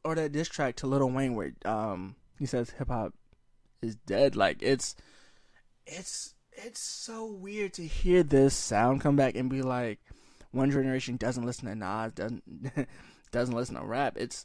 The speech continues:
'cause Nas is so influential to rap, and it's, to be granted, it's not a lot of people. It's not a lot. It's, it's, it's not a generation that if you're like, "Hey,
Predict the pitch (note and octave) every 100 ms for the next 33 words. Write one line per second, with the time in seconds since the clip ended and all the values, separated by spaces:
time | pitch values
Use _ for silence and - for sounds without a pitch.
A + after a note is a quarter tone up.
0 | - C#3+ C3+ A#2+ C3 C#3 C3 B2 - B2+
1 | - - - B2 D#3 A2+ - - B2+ A#2+
2 | - G2 B2+ - - - - - _ _
3 | _ _ _ _ _ - - E3+ G3 F3+
4 | F#3+ D#3+ - C#3 C#3+ - D3+ E3 E3+ C3+
5 | A#2+ A#2+ - - G2 - G#2 G2+ - -
6 | _ _ _ _ _ _ _ _ - -
7 | - C3+ C#3 B2 A#2+ A2 - - - -
8 | - - D3 - - C#3 - D3 D3 D#3
9 | D3 B2 - _ _ _ _ _ _ -
10 | D#3+ C3+ C3 C3+ C#3 C3+ C3+ C3+ C3+ C3+
11 | D3+ F#3+ B2